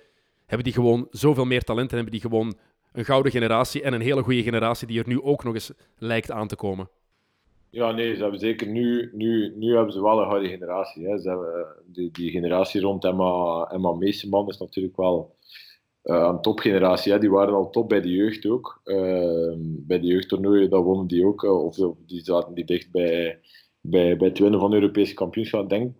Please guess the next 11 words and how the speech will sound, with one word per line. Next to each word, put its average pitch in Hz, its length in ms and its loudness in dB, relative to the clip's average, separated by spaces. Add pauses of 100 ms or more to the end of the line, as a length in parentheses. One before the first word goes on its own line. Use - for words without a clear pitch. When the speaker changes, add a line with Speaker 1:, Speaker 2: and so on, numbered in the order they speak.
(140)
Speaker 2:
zijn 113 200 -4
die 135 100 -2
zelf 147 200 2
geen 147 120 -6
Europees 151 360 -2
kampioen 151 280 -6
geworden? 143 280 -4
Ik 87 140 -8
denk 127 240 -4
van 107 180 -4
wel. 117 280 -6